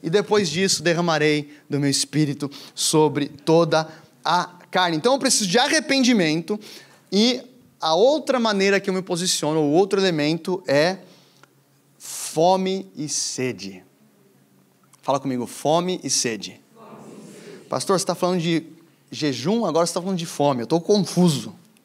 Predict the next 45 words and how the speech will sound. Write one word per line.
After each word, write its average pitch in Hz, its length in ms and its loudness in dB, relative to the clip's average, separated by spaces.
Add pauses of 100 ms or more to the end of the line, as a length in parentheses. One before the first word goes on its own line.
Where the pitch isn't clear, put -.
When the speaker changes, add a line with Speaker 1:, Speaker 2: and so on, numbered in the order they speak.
(920)
Speaker 1:
Não, 127 100 -4
você 123 120 -8
precisa 151 180 -6
de 156 60 -4
fome 147 300 -2
espiritual. 143 680 -6 (1400)
Eu 127 80 -4
lembro 147 220 -2
assim, 156 240 -2
o 147 60 -4
pastor 139 340 -8
Teófilo 147 340 0
falar 143 220 -6
pra 147 100 -6
mim, 135 180 -6 (300)
"Eri, 160 280 -2
sabe 180 180 -6
o - 20 -12
que 165 60 -10
você 151 80 -4
precisa? 143 560 -8 (340)
Você - 160 -12
precisa 143 440 -4
orar 147 600 -2 (380)
pra 135 120 -8
ter 151 140 -6
fome 202 400 -4
de 160 120 -10
Deus." 110 500 -12 (960)
Eu 131 80 -10
assim, 120 400 -12
"Não 160 120 -16
faz - 180 -12
sentido, 202 320 -12
porque - 180 -16
se - 100 -10
eu 127 60 -8
tô 139 360 -4 (180)
já 117 200 -4
orando 120 500 -4
é 113 40 -6
porque - 160 -20
eu 131 60 -12
tenho 170 180 -8
fome." 135 420 -8